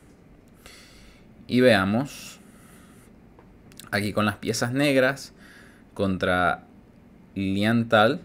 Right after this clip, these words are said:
mil novecientos cuarenta y cinco. Y veamos cómo podemos,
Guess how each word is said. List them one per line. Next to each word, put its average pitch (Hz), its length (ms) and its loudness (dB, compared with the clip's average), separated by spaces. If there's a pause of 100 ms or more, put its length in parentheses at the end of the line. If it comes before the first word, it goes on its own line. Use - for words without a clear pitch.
(140)
mil 98 180 -4
novecientos 104 460 -6
cuarenta 135 400 0
y 139 60 -6
cinco. 123 600 -4 (1500)
Y 98 120 -6
veamos 135 320 0 (100)
cómo 131 360 0
podemos, 110 760 0